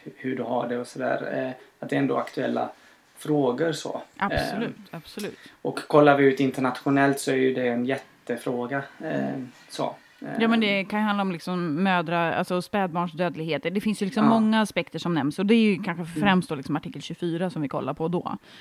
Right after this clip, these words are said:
Speaker 2: när vi pratar om de,
Speaker 1: Mm.
Speaker 2: de aspekterna. Men, eh, du har ju hittat två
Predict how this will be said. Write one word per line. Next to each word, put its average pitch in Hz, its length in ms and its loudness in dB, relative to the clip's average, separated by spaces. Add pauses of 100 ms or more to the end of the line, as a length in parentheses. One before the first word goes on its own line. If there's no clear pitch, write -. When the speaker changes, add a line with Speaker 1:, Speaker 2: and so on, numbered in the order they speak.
(160)
Speaker 2:
när 160 100 -4
vi 151 100 -2
pratar 151 280 -6
om 165 80 0
de, 165 160 4
Speaker 1:
Mm. 156 140 2
Speaker 2:
de 160 180 -2
aspekterna. - 480 -12 (720)
Men, 320 360 8
eh, 285 320 6
du 240 220 8
har 381 200 6
ju 392 120 6
hittat 311 520 2
två 262 260 6